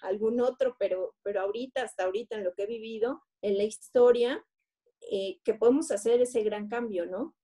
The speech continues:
Y que la economía, los modelos de negocios, yo estaba viendo hace un par de días este nuevo modelo que le llaman Donut, ¿no? De cómo se sustenta la economía en, en el límite que tiene el planeta Tierra.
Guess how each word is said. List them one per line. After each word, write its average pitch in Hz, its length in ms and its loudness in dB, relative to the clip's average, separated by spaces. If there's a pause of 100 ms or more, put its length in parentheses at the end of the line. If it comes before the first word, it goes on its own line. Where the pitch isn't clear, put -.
(120)
Y 214 120 -10
que 202 140 6
la 202 100 8
economía, 202 540 4
los 214 180 2
modelos 214 320 2
de 233 100 0
negocios, 202 480 0
yo 208 60 -2
estaba 202 340 0
viendo 196 440 2
hace 202 260 -4
un 208 120 -6
par 185 200 -4
de 196 100 -2
días 202 480 -4 (140)
este 208 240 2
nuevo 226 320 8
modelo 208 480 -2
que 185 80 -8
le 180 100 -6
llaman 185 380 -6
Donut, 240 420 -2 (640)
¿no? 214 200 -4
De 262 160 -2
cómo 208 240 -2
se 208 160 -6
sustenta 233 720 2
la 220 80 2
economía 196 760 -2 (300)
en, 190 380 -4
en 196 280 0
el 185 380 2
límite 262 460 6
que 190 100 0
tiene 190 260 2
el 175 80 4
planeta 170 460 -2
Tierra. - 240 -4